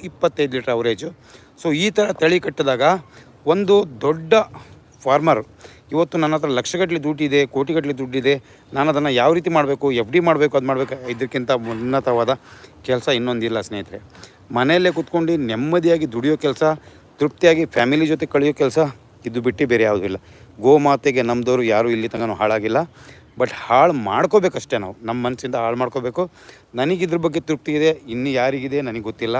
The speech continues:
So ಇವತ್ತು ನೋಡಿ ಬಂದಿದ್ದು ಭಾಳ ಜನ ರೈತರು ಹಸುಗಳನ್ನ ಆಯ್ಕೆ ಮಾಡ್ಕೊಂಡ್ರು. ಪ್ರತಿಯೊಬ್ಬರು ಇವತ್ತು ಸಕ್ಸಸ್ ಆಗ್ಬೇಕಂತ ಆಸೆ ಇರುತ್ತೆ, ನೆಮ್ಮದಿಯಾಗಿ ಜೀವನ ಕಳಿಬೇಕಂತ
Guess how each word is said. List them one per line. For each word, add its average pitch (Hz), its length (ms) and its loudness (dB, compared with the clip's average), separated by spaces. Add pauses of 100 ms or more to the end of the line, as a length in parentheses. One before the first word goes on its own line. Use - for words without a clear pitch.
(500)
So 156 60 -4 (140)
ಇವತ್ತು 156 260 -2
ನೋಡಿ 160 180 0 (260)
ಬಂದಿದ್ದು 139 400 -4
ಭಾಳ 127 220 2
ಜನ 131 200 -2
ರೈತರು 139 260 -4 (540)
ಹಸುಗಳನ್ನ 139 420 0
ಆಯ್ಕೆ 139 200 -4
ಮಾಡ್ಕೊಂಡ್ರು. 139 400 -2 (520)
ಪ್ರತಿಯೊಬ್ಬರು 151 540 -2
ಇವತ್ತು 151 240 -2 (320)
ಸಕ್ಸಸ್ 156 320 -6
ಆಗ್ಬೇಕಂತ 156 340 0
ಆಸೆ 147 200 2
ಇರುತ್ತೆ, 147 220 2 (560)
ನೆಮ್ಮದಿಯಾಗಿ 143 440 4
ಜೀವನ 135 240 2
ಕಳಿಬೇಕಂತ 147 360 2